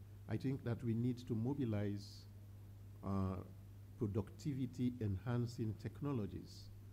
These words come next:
whether it comes from modest, through modest use of, uh, through use of modest biotechnology tools, or whether it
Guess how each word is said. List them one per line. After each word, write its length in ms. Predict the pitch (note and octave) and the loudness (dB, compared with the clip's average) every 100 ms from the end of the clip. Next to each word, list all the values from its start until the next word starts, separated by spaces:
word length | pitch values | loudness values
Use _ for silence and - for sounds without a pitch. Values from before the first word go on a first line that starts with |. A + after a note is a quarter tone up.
| - - | -14 -10
whether 260 | - A2 A#2+ | -2 2 2
it 140 | - - - | 0 -4 -4
comes 300 | A2+ A2+ G#2+ - | 0 2 0 -2
from 300 | A2+ G2+ G2+ - - F#2+ | -2 0 0 -4 -6 0
modest, 360 | A2+ A#2 A#2 - - - - - - - | 2 2 0 -8 -12 -14 -14 -14 -12 0
through 240 | B2 A#2+ | 4 6
modest 500 | A#2 A2+ A2+ G#2 - | 6 4 4 2 0
use 240 | A2 G2 - | -2 0 0
of, 160 | G2 G2 G2+ | 0 0 -2
uh, 100 | G2 F#2+ G2 - | -2 -2 -6 -2
through 120 | C3+ | 4
use 260 | B2 A2+ G#2+ | 6 6 4
of 160 | G#2 A2+ | 2 4
modest 480 | A2+ A#2+ F#2+ - - - - - - | 4 6 2 0 -10 -10 -8 -8 0
biotechnology 840 | G#2 G2+ - - G#2+ G#2+ G2 G2+ | 2 4 0 2 4 4 4 0
tools, 400 | - G#2+ A#2+ - - - - | 2 2 2 -2 -12 -12 -10
or 120 | - G2+ | 2 4
whether 260 | G#2+ A2+ | 6 4
it 120 | - | 0